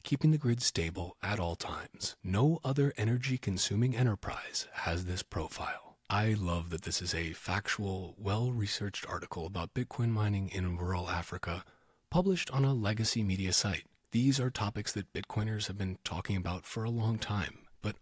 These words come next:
often that conversation doesn't make it outside of the Bitcoin Twitter echo chamber. Now,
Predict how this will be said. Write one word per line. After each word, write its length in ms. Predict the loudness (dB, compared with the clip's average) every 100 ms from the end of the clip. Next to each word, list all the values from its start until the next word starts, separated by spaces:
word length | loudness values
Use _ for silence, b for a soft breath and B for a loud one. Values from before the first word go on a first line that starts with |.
| -6
often 520 | -2 0 0 0 -2
that 240 | -6 -6 -6
conversation 720 | -6 -4 -2 -2 -2 -2 -2
doesn't 320 | -2 -2 -2
make 180 | -4 -4
it 120 | -6
outside 640 | -6 -4 -2 0 0 0 -2
of 120 | -4
the 80 | -4
Bitcoin 360 | -4 -4 -8
Twitter 300 | -10 -10 -10 -6
echo 240 | -4 -4
chamber. 460 | -4 -6 -8 -14 -18 -20 _
Now, 440 | -2 0 0 -2